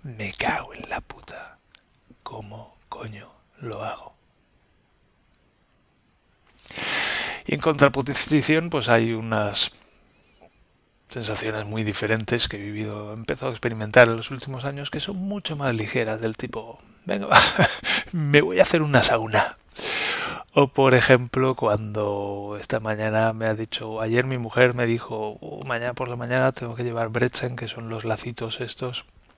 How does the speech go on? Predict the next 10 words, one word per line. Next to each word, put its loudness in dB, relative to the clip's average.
de, 2
de -2
pan, 6
que -18
son -14
muy -10
típicos -8
aquí -4
en -4
Baviera. -2